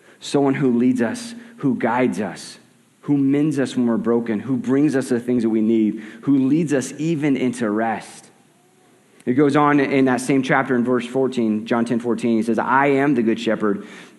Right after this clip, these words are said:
I know my sheep, and my sheep know me." That this shepherd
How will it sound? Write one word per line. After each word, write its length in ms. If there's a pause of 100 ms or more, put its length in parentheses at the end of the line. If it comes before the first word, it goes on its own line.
(120)
I 160
know 280
my 160
sheep, 640 (520)
and 100
my 120
sheep 560
know 220
me." 240 (1600)
That 120
this 140
shepherd 480